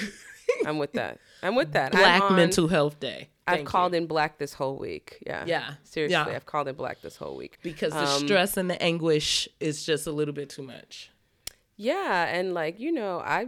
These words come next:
Speaker 1: you, you want me at home. You don't want me at the office when I'm feeling this type of way. Then, um, you want me at home. You want
Speaker 2: Yeah.
Speaker 1: me at home, resting,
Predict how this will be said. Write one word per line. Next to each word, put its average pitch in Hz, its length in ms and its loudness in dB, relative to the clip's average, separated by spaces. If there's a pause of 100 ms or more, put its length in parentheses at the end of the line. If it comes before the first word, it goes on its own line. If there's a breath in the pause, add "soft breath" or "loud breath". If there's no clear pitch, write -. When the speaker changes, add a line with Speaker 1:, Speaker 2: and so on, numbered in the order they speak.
Speaker 1:
you, 196 200 -14
you 196 140 -4
want 254 240 0
me 233 160 -2
at 156 80 0
home. 139 320 -2
You 196 100 -4
don't 311 140 -4
want 269 140 -6
me 240 100 -4
at 220 80 -8
the - 80 -6
office 185 480 -6
when 160 100 -4
I'm 160 100 -4
feeling 160 280 -4
this 156 140 -6
type 151 240 -8
of 143 60 -8
way. 147 360 -4
Then, 226 260 -8
um, 294 380 -8
you 254 120 -4
want 294 200 -4
me 330 160 0
at 185 60 -4
home. 160 340 -6 (300)
You 156 140 -8
want 151 160 -2
Speaker 2:
Yeah. - 40 -6
Speaker 1:
me 160 60 -2
at 165 60 -4
home, 147 420 -8 (100)
resting, 156 760 -6